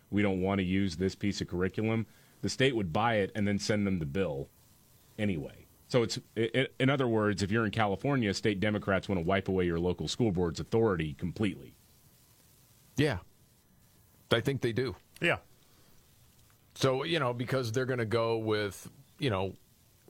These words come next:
Speaker 2: whatever book they think is best for their, well, religion, which is the woke religion.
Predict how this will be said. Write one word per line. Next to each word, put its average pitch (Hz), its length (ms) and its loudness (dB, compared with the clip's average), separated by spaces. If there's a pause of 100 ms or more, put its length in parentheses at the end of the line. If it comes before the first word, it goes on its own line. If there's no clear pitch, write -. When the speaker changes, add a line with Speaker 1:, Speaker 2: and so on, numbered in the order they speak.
(200)
Speaker 2:
whatever 113 800 0
book 104 420 -2
they 117 260 0
think 110 380 -6
is 78 140 -4
best 120 360 -2
for 98 200 -4
their, 113 320 0 (180)
well, 90 300 -2
religion, 101 540 -2 (180)
which 101 200 -4
is 92 180 -4
the 95 100 0
woke 113 280 -2
religion. 101 460 -2